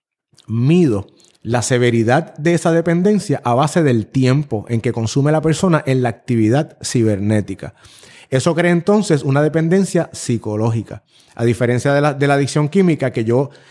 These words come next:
eh, de forma externa ingiero o consumo una sustancia a mi cuerpo, en la adicción psicológica, nuestro cerebro, a través de neurotransmisores que se disparan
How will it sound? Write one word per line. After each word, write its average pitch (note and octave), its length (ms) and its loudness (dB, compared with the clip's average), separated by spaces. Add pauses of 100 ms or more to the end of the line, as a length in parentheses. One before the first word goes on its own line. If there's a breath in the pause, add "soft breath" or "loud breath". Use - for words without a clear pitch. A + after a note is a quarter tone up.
(280 loud breath)
eh, B2+ 220 -8
de A#2+ 140 -2
forma C3+ 240 0
externa C#3+ 720 -2 (580 soft breath)
ingiero D#3 640 2
o D#3 80 -2
consumo C3 760 0 (320 soft breath)
una C3 240 0
sustancia D#3 560 -2
a D#3 40 2
mi D#3 120 0
cuerpo, D#3 480 -2 (720 soft breath)
en C3+ 160 0
la C3 120 4
adicción B2+ 360 2
psicológica, F#3+ 920 0 (200)
nuestro C3+ 540 0
cerebro, C3+ 540 0
a A2 60 -2
través A2+ 280 -2
de F3 100 2
neurotransmisores B2 1400 0
que C3+ 200 -2
se C#3 120 2
disparan B2 720 0